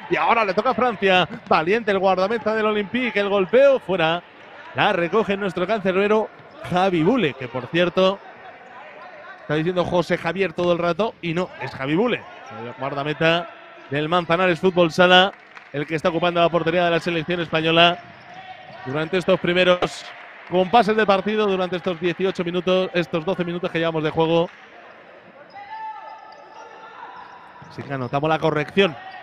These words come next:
Pelota arriba. El cuero para Javi Bule.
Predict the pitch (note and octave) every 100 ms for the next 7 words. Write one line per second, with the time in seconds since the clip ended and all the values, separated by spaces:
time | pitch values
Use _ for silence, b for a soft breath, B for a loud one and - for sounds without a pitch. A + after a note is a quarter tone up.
0 | - - - - - - - - - -
1 | - - - A2 A#2+ F#3 G3 F#3 F#3 A#3
2 | A3+ G#3+ A3 F#3+ - - - - - -
3 | - F#4 F#4 - - - - - - -
4 | - G#2 G#2+ F3 D#3+ F3+ F3 E3+ G#3 A#3
5 | G#3 F#3+ E3